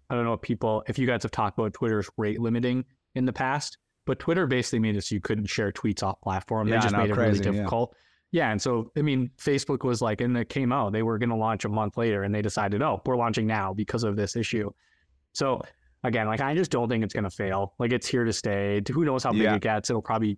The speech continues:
Speaker 1: be bigger than Twitter, but, like, they're not gonna just abandon it. I mean, it's already, like, the tenth biggest internet property in the world at this point, or whatever, whatever their ranking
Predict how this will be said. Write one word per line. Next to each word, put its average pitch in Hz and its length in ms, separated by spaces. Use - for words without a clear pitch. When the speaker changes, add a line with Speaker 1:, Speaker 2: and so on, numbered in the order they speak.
Speaker 1:
be 98 160
bigger 107 260
than 107 140
Twitter, 120 320
but, 113 140
like, 101 240
they're 131 120
not 117 240
gonna 110 160
just 107 220
abandon 98 560
it. 98 180
I 113 40
mean, 120 120
it's 120 140
already, 147 240
like, 127 200
the 117 60
tenth - 400
biggest 113 360
internet 113 400
property 107 400
in 104 80
the 98 60
world 98 320
at 95 60
this 101 140
point, 95 280
or 98 40
whatever, 113 400
whatever 127 420
their 120 120
ranking 107 400